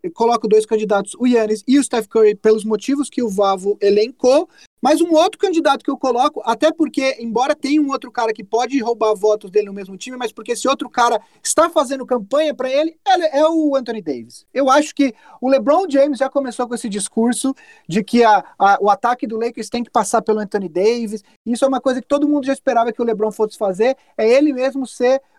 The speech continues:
o porta-voz da campanha pró Anthony Davis pra M V P, né? Eu acho que, então, os meus três candidatos seriam Giannis Antetokounmpo, Steph Curry e Anthony Davis. De qualquer forma,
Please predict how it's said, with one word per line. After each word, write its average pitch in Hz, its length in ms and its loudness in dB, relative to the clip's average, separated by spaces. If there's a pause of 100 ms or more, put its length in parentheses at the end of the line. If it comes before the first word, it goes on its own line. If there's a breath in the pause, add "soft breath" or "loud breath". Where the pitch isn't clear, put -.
o 233 100 -10
porta-voz 254 600 2
da 269 120 0
campanha 254 540 -4
pró 254 460 0
Anthony 247 340 -6
Davis 220 600 -2
pra 220 340 2
M 220 180 -2
V 214 180 -8
P, 170 340 -4 (160)
né? 180 200 2
Eu 180 100 4
acho 196 260 2
que, 233 260 -4 (240)
então, 226 420 0 (280 soft breath)
os 180 120 -2
meus 240 200 2
três 254 240 0
candidatos 226 460 0
seriam 233 240 -2
Giannis 220 240 -2
Antetokounmpo, 254 760 0 (240 loud breath)
Steph 247 320 0
Curry 269 400 2
e 247 140 0
Anthony 269 300 -2
Davis. 269 400 0
De 247 220 0
qualquer 311 500 0
forma, 269 560 -2